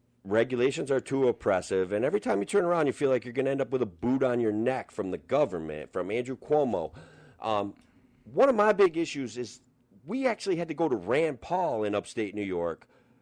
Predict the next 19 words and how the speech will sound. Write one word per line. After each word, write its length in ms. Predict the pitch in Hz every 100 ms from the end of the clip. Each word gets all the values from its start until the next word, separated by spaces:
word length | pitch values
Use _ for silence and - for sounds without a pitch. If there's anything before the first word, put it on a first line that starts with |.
| _ -
who 120 | 127
came 220 | 170 160
to 120 | 139
us 200 | 143 127
and 100 | 120
offered 300 | 110 107 107
us 140 | 95 -
representation. 920 | 95 - 90 87 - 82 76 73 71 113
Guys, 240 | 110 -
Democrats, 640 | - 156 190 - 170 170 -
Republicans, 920 | 117 135 135 139 - 135 131 120 - _ _ -
all 220 | 165 196
of 100 | 165
you 80 | 143
guys 640 | 131 113 107 104 101 - _ _ _
need 480 | 98 104 151 208 165
to 140 | 175
do 320 | 143 143 143 117
better 600 | 117 117 110 107 101